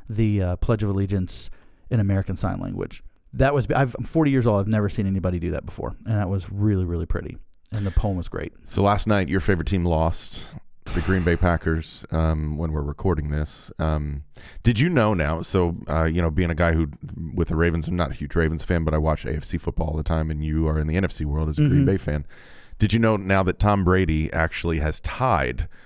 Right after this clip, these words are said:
Speaker 2: for the most N F C championships, Drew Brees and Aaron Rodgers now?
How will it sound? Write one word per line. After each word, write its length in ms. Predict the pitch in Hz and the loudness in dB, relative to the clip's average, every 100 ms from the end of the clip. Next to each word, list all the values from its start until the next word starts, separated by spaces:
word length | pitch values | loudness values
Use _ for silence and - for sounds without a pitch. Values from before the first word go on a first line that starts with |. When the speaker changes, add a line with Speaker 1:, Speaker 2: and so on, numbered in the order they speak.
| - | -12
Speaker 2:
for 120 | - | -4
the 80 | 82 | -2
most 340 | 82 90 - - | 2 2 2 -2
N 140 | 90 90 | 0 -2
F 100 | - | -4
C 220 | - 80 | -6 -6
championships, 1000 | - 92 85 73 67 67 62 - - - - - _ _ - | -2 -2 0 -2 -4 -6 -6 -8 -12 -14 -20 -20 _ _ -14
Drew 280 | 76 98 110 | -2 2 4
Brees 720 | 104 98 98 113 - - - - _ - | 4 4 2 -2 -6 -14 -16 -20 _ -6
and 160 | 85 73 | -2 2
Aaron 260 | 85 82 | 2 2
Rodgers 400 | 82 87 58 - | 2 0 -4 -8
now? 200 | 65 - | -8 -8